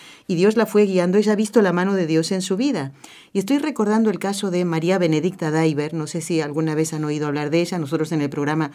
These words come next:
sí hemos hablado. Esta mujer nace en una familia donde le decían que Dios no existía. Y a los ocho años, el ocho de diciembre, no sé si les suena a ustedes esta fecha, ocho de diciembre,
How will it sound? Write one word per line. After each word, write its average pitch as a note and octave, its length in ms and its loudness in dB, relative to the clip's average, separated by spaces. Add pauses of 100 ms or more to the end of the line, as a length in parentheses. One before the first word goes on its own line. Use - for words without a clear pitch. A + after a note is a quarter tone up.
(200)
sí G3 200 -2
hemos D#3 260 0
hablado. C#3+ 460 -2 (340)
Esta F#3 220 0
mujer A3+ 320 2
nace A3 320 2
en G#3 60 2
una G#3 180 2
familia F#3+ 380 0
donde F3 200 2
le D3+ 120 0
decían F#3+ 280 0
que E3+ 120 2
Dios G3+ 180 4
no G3+ 120 2
existía. G#3+ 640 0 (1300)
Y F3+ 100 2
a E3+ 60 6
los D#3+ 260 2
ocho C4+ 340 2
años, G3+ 600 2 (1120)
el D#3 160 0
ocho F#3 260 2
de A#3 120 4
diciembre, D#3 680 0
no E3+ 100 -2
sé D#3+ 140 -4
si D#3+ 100 -6
les D3 160 -2
suena D#3 280 0
a - 20 -4
ustedes C#3 480 -2
esta E3 240 -4
fecha, C#3+ 500 -4
ocho E3+ 340 0
de E3+ 140 2
diciembre, D#3+ 600 -4